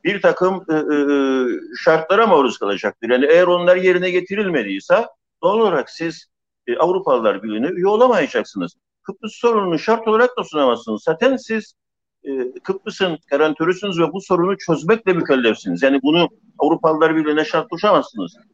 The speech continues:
E, e, e, e, pazarlık yapamazsınız yani, onu söylemek istiyorum. Dolayısıyla, e, e, ben Sayın Erdoğan'ı, e, e,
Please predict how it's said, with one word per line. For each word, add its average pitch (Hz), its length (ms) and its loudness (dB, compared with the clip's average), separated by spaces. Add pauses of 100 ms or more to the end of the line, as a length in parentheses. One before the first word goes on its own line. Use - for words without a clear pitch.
(840)
E, 127 60 2
e, 120 40 6
e, 110 440 0
e, 98 60 -6 (1000)
pazarlık 165 460 2
yapamazsınız 180 600 2
yani, 113 180 0
onu 135 420 2 (180)
söylemek 117 440 -2
istiyorum. 76 400 -6 (720)
Dolayısıyla, 170 840 4 (540)
e, 131 60 -2
e, 131 180 -2 (1160)
ben 165 160 4
Sayın 196 300 2
Erdoğan'ı, 196 680 4
e, 160 80 0
e, 147 580 0